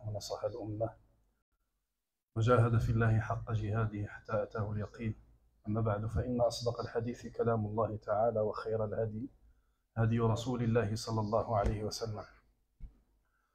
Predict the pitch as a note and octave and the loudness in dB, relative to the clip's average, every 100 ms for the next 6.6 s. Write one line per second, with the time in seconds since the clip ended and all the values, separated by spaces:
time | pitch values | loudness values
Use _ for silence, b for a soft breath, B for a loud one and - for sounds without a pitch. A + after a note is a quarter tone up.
0 | _ _ - A2+ B2+ C3 C3 B2 B2 B2+ | _ _ -8 2 4 6 6 6 6 6
1 | B2 A2 A2+ A2+ B2 B2 A2+ B2 A2 A#2 | 6 4 4 4 6 4 2 -2 0 2
2 | A#2+ A2 G#2 - A#2 A#2 A2+ - A#2 A#2 | 2 -2 -6 -10 -8 -6 -6 -4 -4 -4
3 | G#2+ A2 G#2 G#2 A2 G2+ A2+ - _ _ | -6 -4 -4 -2 0 0 -2 -10 _ _
4 | G#2+ G#2 G2 F#2+ A2 A2 G2 F#2+ G#2 A2 | -8 -8 -4 -4 -4 -8 -4 -4 0 -2
5 | G2+ F#2+ - _ G#2 G2+ G2+ G#2+ G2+ F#2+ | -2 -8 -12 _ -16 -8 -4 -2 -4 -6
6 | G2+ F#2+ G2+ G2 G2+ F#2+ | -12 -14 -10 -8 -6 -8